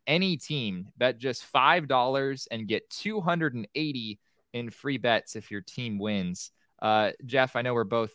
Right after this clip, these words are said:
you know, analytics type people. Those numbers seem pretty good, uh, from what I can, from what I can tell. Bet five, get two hundred and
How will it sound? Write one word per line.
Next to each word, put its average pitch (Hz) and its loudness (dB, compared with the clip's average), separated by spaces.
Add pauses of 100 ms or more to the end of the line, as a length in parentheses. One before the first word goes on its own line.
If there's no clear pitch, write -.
you 117 -8
know, 104 -4
analytics 104 -6
type - -2
people. 101 -6 (260)
Those 320 -10
numbers 208 0
seem 131 -2 (200)
pretty 139 -4
good, 92 2 (140)
uh, 95 0
from - -12
what 101 -2
I 98 0
can, 90 -8
from 101 -10
what 101 -2
I 95 -4
can 92 -12
tell. 92 -2
Bet 107 0
five, 101 4
get - -6
two 113 -8
hundred 104 -6
and - -12